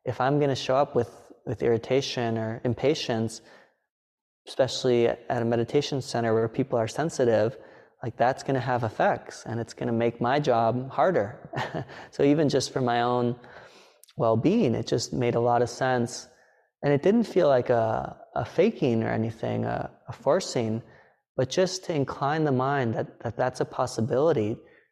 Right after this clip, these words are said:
as kind of a default to regard people, you know, give people the benefit of the doubt, regard them with goodwill.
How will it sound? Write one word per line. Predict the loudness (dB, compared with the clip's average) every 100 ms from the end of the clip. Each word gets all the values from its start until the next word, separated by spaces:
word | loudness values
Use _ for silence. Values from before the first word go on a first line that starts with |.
| _ _ -2
as | -2 -2
kind | -2 0
of | 2
a | 2
default | 4 2 2 0 0 0 -2
to | 0
regard | 0 2 2 0 0
people, | -4 -2 2 2 0 -6 -20 _ _ -2
you | 2
know, |
give | 2 2
people | 0 0 2
the |
benefit | 2 0 -2 -2 -2
of | 0 -2
the | -4 -2
doubt, | 0 0 0 -4 -8
regard | -2 0 0
them | -2
with | -4 -4
goodwill. | -2 0 0 0 0 -2 -8